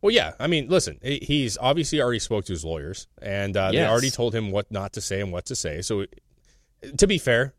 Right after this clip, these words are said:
Speaker 1: anybody's doing this. Like, if you're in a situation where you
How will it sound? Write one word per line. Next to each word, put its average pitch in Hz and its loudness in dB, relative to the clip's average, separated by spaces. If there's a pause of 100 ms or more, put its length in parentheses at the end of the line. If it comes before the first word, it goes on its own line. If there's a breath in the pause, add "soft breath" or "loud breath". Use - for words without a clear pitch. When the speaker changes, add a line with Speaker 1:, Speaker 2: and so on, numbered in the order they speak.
Speaker 1:
anybody's 117 0
doing 82 -2
this. 71 -8
Like, 98 -2
if 107 -4
you're 143 2
in 139 0
a 120 0
situation 117 0
where 104 2
you 104 0